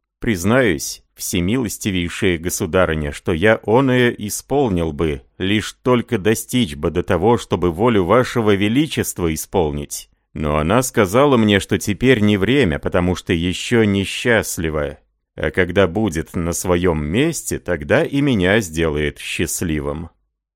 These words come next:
Затем шутливым тоном Орлов прибавляет о каком-то неизвестном нам случае, когда он ещё прежде хотел было подобным же образом из усердия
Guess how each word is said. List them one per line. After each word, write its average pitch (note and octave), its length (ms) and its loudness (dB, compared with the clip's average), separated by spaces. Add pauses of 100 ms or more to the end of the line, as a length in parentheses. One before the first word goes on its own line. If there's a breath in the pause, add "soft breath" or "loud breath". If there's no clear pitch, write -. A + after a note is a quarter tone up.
(160)
Затем D3 640 0
шутливым C#3+ 760 0
тоном B2 420 4
Орлов F#2 420 0
прибавляет A#2 680 0
о F#2 60 -2
каком-то A2 600 2
неизвестном G2+ 840 0
нам A2+ 280 2
случае, F#2 600 -4
когда F#2 380 2
он G2 160 2
ещё G2 360 -2
прежде G2 480 0
хотел A2 520 0
было G2 260 2
подобным F2+ 640 0
же F2+ 120 -2
образом E2 600 -2
из F2 160 -4
усердия D#2+ 840 -2